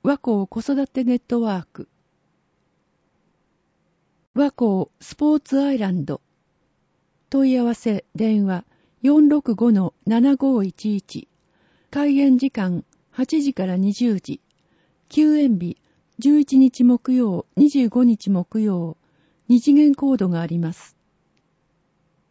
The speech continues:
各種教室受講生募集。秋の着付け教室、楽しい前結び。日時、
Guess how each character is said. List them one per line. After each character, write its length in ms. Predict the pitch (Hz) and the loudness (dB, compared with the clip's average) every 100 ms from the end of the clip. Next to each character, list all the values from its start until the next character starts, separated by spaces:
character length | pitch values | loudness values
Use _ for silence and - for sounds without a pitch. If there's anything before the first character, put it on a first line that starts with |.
| _ _ | _ _
各 300 | 302 294 254 | -8 -4 -6
種 180 | - 214 | -4 -6
教 280 | - 294 285 | -2 -2 -2
室 160 | 285 | -4
受 160 | 262 269 | -2 -2
講 260 | 294 285 | 0 -2
生 300 | - 190 175 | -4 -6 -6
募 180 | 170 196 | -4 -6
集。 600 | - 220 208 190 180 165 _ _ _ _ _ _ _ _ _ _ _ _ - | -6 -6 -4 -4 -6 -10 _ _ _ _ _ _ _ _ _ _ _ _ -4
秋 280 | 302 - | -2 4
の 160 | 233 214 | 4 4
着 140 | - | -4
付 220 | - - 294 | -16 -4 -2
け 60 | |
教 260 | - 269 202 | 0 -2 -2
室、 340 | - - 151 _ _ - | -8 -16 -16 _ _ -2
楽 220 | 262 294 | 4 4
し 240 | - 277 240 | 4 0 2
い 40 | |
前 300 | 208 220 220 | 2 2 2
結 300 | 208 - 151 | 0 -2 -12
び。 160 | - - _ _ _ _ _ _ _ _ _ _ | -12 -16 _ _ _ _ _ _ _ _ _ _
日 280 | 294 285 226 | 2 2 0
時、 260 | - 175 | -8 -12